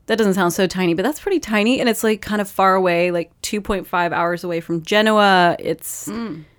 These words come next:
Speaker 1: it's tucked away.
Speaker 2: I wonder how they got this painting. It, you said it was a donation? Or
Speaker 1: Yeah, I don't know
Speaker 2: Okay.
Speaker 1: much about the family who donated it.
Speaker 2: Hmm.
Speaker 1: So some thieves went into this church, and the chur-, and the painting is kept in a glass case.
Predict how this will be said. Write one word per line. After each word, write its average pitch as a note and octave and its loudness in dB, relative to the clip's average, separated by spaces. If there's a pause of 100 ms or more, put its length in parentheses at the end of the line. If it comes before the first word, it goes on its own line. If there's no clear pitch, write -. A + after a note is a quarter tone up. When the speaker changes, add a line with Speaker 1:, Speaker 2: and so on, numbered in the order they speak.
(140)
Speaker 1:
it's G3 -6
tucked C4+ -2
away. B2+ 2 (680)
Speaker 2:
I A3+ 2
wonder D4+ 4
how C#4+ 2
they A#3 2
got - -2
this G3 -10
painting. A#3 -4
It, G#3 -6
you A3+ -2
said A#3+ 4
it G#3+ 2
was G3 -2
a F#3+ -4
donation? F3+ -2 (240)
Or G3+ 0
Speaker 1:
Yeah, G3 2
I G3+ 2
don't A#3 2
know B3 2
Speaker 2:
Okay. A#3+ 2
Speaker 1:
much A#3+ 0
about A3 0
the G#3+ -10
family F#3 0
who G3 -4
donated F3 0
it. A#3+ -2 (360)
Speaker 2:
Hmm. D#3 -10 (380)
Speaker 1:
So A3 2 (280)
some A3 2
thieves A#3 0
went G#3 2
into G3 0
this F#3 -4
church, - -2
and G#3 2
the G3 2
chur-, G3+ 0
and G3 2
the F#3+ 2
painting G3 -2
is - -4
kept F#3+ -2
in F3+ -2
a E3+ 0
glass D#3 0
case. - -6